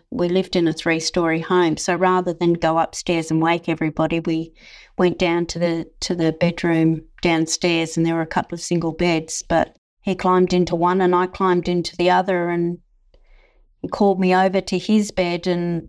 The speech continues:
that just scared the hell out of me. I said, "What are you doing, Dad?" He said, "Come here." And I said, "No." And, uh, he said, "Come here." And I said, "No, Dad." I said, "You're scaring me." I didn't go, but I laid awake for the rest of the night, uh, and got out of there as soon as I could,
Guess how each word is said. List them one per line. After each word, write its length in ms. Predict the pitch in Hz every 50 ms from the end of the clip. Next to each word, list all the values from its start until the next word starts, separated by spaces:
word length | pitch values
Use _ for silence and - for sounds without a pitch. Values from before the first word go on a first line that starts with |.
| - -
that 220 | - 170 - -
just 180 | - 175 165 -
scared 380 | - - - 180 170 170 -
the 60 | - 165
hell 200 | 160 165 165 175
out 240 | 175 175 165 160
of 120 | - - -
me. 120 | 170 165
I 40 | 165
said, 160 | 165 - 170
"What 120 | 180 175 -
are 40 |
you 60 | 170 165
doing, 280 | 170 170 170 170 175 165
Dad?" 320 | 165 151 147 143 - - - _ _ -
He 120 | - 196 185
said, 220 | - - 196 -
"Come 200 | - - 208 190
here." 260 | 170 180 208 208 185
And 100 | 165 156
I 40 | 156
said, 180 | 160 - - 170
"No." 340 | 190 196 202 196 160 156 165 - _ _ _ _ _ - _ _ - - _ _ _ _ _ _ _ _ _
And, 440 | - 185 175 175 170 165 170 170 - 180
uh, 140 | 175 175
he 100 | 170 175
said, 180 | 175 - - -
"Come 280 | - - 196 180 180 170
here." 400 | 151 - 208 208 196 180 165 165
And 100 | 170 175
I 80 | 175
said, 200 | 175 - - 185
"No, 200 | 190 196 208 214
Dad." 380 | 202 196 170 156 143 147 - - - _ _ - - _ _ _ _ -
I 40 | -
said, 200 | - 175 170 -
"You're 60 | 165
scaring 560 | - - - 180 175 175 175 170 165 160 156
me." 240 | 147 135 139 - - _ _ _ _ _ _ _ _ _ _ -
I 60 | 185
didn't 320 | 180 190 190 185 180 165 160
go, 420 | 175 175 170 160 160 180 226 226 - _ - _ _ _ -
but 80 | -
I 140 | 175 160 160
laid 240 | 165 170 170 165 160
awake 340 | 160 160 165 170 170 170 -
for 140 | - - 180
the 100 | 185 180
rest 320 | 185 185 185 - - -
of 100 | 185 165
the 60 | 170
night, 480 | 170 165 160 160 160 160 - - - -
uh, 220 | 170 165 160 156 -
and 240 | - 170 170 165
got 160 | 165 175 165 165
out 240 | 165 165 165 165
of 100 | 170 165
there 140 | - 165 165
as 140 | 165 170 -
soon 180 | - 185 175 175
as 100 | 170 -
I 100 | 170 160
could, 340 | - - 220 202 208 -